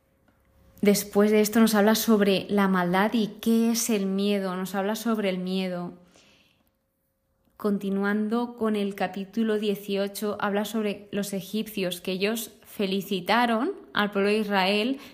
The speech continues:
les dieron gracias por no vengarse de todo el mal que ellos habían hecho, porque los del pueblo de Israel se podían haber vengado de los egipcios, pero,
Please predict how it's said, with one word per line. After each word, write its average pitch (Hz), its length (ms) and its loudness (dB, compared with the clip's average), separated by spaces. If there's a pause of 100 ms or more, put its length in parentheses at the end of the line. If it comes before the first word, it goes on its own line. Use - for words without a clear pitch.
les 202 180 2
dieron 233 320 4
gracias 226 680 2
por 196 180 2
no 190 140 2
vengarse 214 680 4
de 202 440 -2
todo 202 260 6
el 220 80 6
mal 208 300 4
que 214 80 0
ellos 202 240 4 (120)
habían 190 320 0
hecho, 202 520 -2 (180)
porque 185 480 -2 (240)
los 190 160 0
del 185 120 2
pueblo 185 180 2
de 214 60 4
Israel 208 260 2
se 226 200 2
podían 214 460 0
haber 190 260 0
vengado 185 300 0
de 185 120 0
los 180 140 -6
egipcios, 190 680 -2 (560)
pero, 196 420 -2